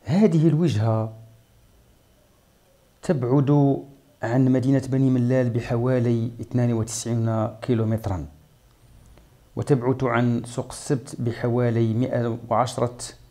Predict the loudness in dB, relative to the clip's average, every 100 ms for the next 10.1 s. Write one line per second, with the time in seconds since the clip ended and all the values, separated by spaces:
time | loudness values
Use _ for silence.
0 | -20 _ _ _ _ _ _ _ _ _
1 | -8 -4 -2 0 0 2 2 2 -2 -4
2 | -2 -2 -4 -8 -8 -20 _ -4 -2 0
3 | -2 -2 -2 -4 -10 -20 _ _ _ _
4 | 2 4 4 2 4 2 4 2 0 -4
5 | -4 -2 2 2 2 -2 -2 -4 -2 -2
6 | 0 0 -2 0 -2 -2 -2 -2 0 0
7 | 0 -2 -6 -2 0 0 -2 -2 -4 -4
8 | -2 -2 -4 -8 -2 0 -2 -8 -20 -6
9 | -4 -2 -2 -4 -6 -6 -6 -4 -6 -4